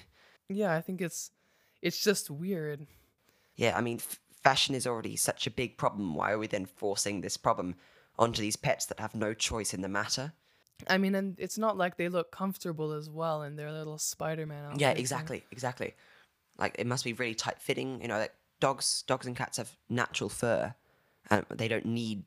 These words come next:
Speaker 2: to wear coats unless it's, like, a greyhound, and then you have those, like, sort of little coats for them that are designed for greyhounds. But,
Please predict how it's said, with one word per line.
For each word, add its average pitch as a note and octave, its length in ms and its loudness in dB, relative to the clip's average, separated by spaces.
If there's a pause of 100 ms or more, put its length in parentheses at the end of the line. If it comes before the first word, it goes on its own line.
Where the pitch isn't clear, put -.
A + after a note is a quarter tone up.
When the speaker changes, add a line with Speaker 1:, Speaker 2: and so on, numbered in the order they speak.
(140)
Speaker 2:
to A#2+ 100 4
wear G#2 300 4
coats - 280 -2
unless A#2 240 0
it's, - 100 -4
like, B2+ 100 -4
a A2 40 -4
greyhound, G#2+ 520 0
and F#2 100 -4
then G2 100 -2
you F#2+ 80 -4
have G#2+ 140 -2
those, E2 160 -2
like, - 140 -6
sort F#2+ 180 -4
of E2 120 -6 (420)
little F#2+ 160 4
coats - 280 0
for - 160 -2
them C#2+ 180 -4
that - 140 -8
are - 140 -12
designed F2 300 2
for G2+ 80 -6
greyhounds. - 480 -2
But, - 140 -10